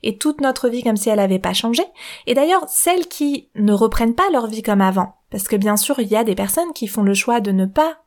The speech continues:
coller à cette attente de la société, ben souvent, elles vont être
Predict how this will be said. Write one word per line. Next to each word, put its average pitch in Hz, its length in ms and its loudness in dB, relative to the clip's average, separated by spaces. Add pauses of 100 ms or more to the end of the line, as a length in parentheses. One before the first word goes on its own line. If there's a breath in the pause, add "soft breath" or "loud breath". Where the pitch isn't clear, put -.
(120)
coller 254 480 2
à 202 80 0
cette 196 240 -2
attente 202 280 2
de 208 80 2
la 185 120 2
société, 190 540 -4 (360 loud breath)
ben 226 120 0
souvent, 302 400 2
elles 254 80 0
vont 262 180 2
être 330 300 0